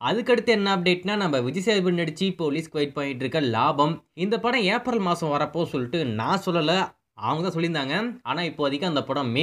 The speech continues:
மாசம் தான் வரப்போதாமா. மே மாசம் பதிமூணாம் தேதி இந்த படத்தை பிளான் பண்றாங்க. ஒரே டேட்ல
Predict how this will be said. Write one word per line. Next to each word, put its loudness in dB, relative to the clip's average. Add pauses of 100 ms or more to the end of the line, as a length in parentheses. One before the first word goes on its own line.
மாசம் 4
தான் 4
வரப்போதாமா. 2 (400)
மே 0 (160)
மாசம் 0
பதிமூணாம் 0
தேதி 2
இந்த -4
படத்தை -2
பிளான் 0
பண்றாங்க. 0 (520)
ஒரே 2 (160)
டேட்ல 2